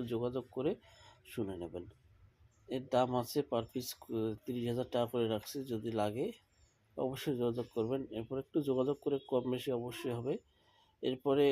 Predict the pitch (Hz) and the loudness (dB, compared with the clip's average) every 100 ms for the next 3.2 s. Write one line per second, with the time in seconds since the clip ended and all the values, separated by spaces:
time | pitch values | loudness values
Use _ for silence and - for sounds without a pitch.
0 | 107 123 - 139 131 - 127 123 - 127 | 6 0 0 2 2 2 0 0 0 2
1 | 123 120 120 127 120 117 - 131 151 - | 2 2 0 0 0 0 -2 -4 -4 -6
2 | 113 123 117 117 113 113 120 123 123 113 | -4 0 0 2 0 0 -2 -4 -6 -4
3 | 110 | 0